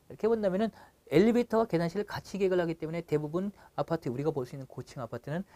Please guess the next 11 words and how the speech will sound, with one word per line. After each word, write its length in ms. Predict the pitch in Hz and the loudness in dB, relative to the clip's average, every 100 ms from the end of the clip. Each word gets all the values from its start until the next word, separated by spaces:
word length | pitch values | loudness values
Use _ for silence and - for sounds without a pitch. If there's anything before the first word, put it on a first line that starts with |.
| - _ | -20 _
계단실 640 | 151 156 190 185 151 135 - | 2 6 6 4 0 -2 4
플러스 540 | 240 247 - 240 254 - - | 4 4 4 4 4 2 0
호령에 280 | 240 233 120 | 2 2 0
의해서 180 | 113 | -4
계단실 520 | 147 143 143 139 120 104 | -4 -4 -4 -4 -8 -8
및 140 | 180 - | -8 -8
호령이라고 520 | 240 226 208 180 196 226 | -6 -4 -2 -4 -4 -6
이야기를 360 | 131 117 123 | -8 -8 -8
해도 180 | 139 214 - _ - | -8 -8 -10 _ -10
된다라는 400 | 135 143 170 190 | -4 0 0 0
거죠. 260 | 160 143 | 0 0